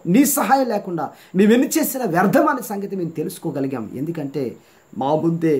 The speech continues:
కొన్ని లక్షల మందిని ప్రజలు ప్రాణాలు పోతున్నాయి. ప్రభువా, ఆ కష్టం మా మీదకి రాకమునిపే నీ సన్నిధానంలో మేము ప్రార్థన చేస్తున్నాం. సహాయం చేయండి దేవా, సహాయం చేసి దేవా,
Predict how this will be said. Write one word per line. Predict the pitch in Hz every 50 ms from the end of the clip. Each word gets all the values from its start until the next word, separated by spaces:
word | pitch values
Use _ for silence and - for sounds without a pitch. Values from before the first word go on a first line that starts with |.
| - - - _ _ _ _ _ _ -
కొన్ని | - 117 113 113 110 110 110 -
లక్షల | - - - - - 262 285 220
మందిని | 208 180 160 151 147 135 - -
ప్రజలు | - 123 120 - 143 135 127 107 - - _ _ _ _ _ _
ప్రాణాలు | - 113 113 120 127 131 127 120 -
పోతున్నాయి. | 120 127 - - - - - 104 - - - _ _ _ _ _ _ _ _ _ _ _ _ _ _
ప్రభువా, | 127 123 104 120 123 117 - - - - _ _ _ _ _ _ _ _
ఆ | - 117 - - -
కష్టం | 135 135 - - 156 143 135
మా | 135 131 139
మీదకి | 147 139 139 - 131 131
రాకమునిపే | 143 175 175 202 202 180 - - 139 139 117 113 - - _ _ _ _ _ _ -
నీ | 127 127 120 -
సన్నిధానంలో | 127 131 131 127 135 127 127 127 127 120
మేము | 120 113 107 -
ప్రార్థన | 113 113 117 110 117 120 113 110
చేస్తున్నాం. | 101 85 - - - 117 104 98 101 - _ _ _ _ _ _ _ _ _ _ _ _ _
సహాయం | - - - - - - 147 175 214 208 196 -
చేయండి | 170 139 120 117 110
దేవా, | - 90 82 71 - - - - _ _ _ _ _ _ _ _ _ - _ _ _ _ - -
సహాయం | 139 127 156 156 156 156 160 -
చేసి | - 170 165 165 - 180 170 - - _ _ _ _ _ _ _ _ _ -
దేవా, | 131 151 175 185 202 208